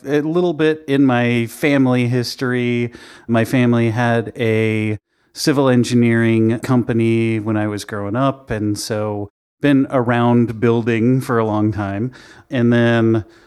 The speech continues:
my career sort of started at, uh, Home Depot and learned a lot of things there on the retail side, and then got into plumbing sales, so fancy faucets and things like that, and did that for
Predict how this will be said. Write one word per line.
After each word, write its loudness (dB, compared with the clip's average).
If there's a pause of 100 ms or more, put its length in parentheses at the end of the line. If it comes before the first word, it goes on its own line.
(160)
my 0
career 0
sort -2
of -6
started 0
at, -2
uh, 2
Home 0
Depot -2 (400)
and 2
learned 0
a 0
lot 2
of -4
things 0
there 0
on 0
the 0
retail -2
side, -2
and 0
then 2
got -2
into -4 (540)
plumbing 2
sales, -2
so -4
fancy 0
faucets -4
and 0
things 2
like -2
that, -4
and -2
did -2
that -2
for -6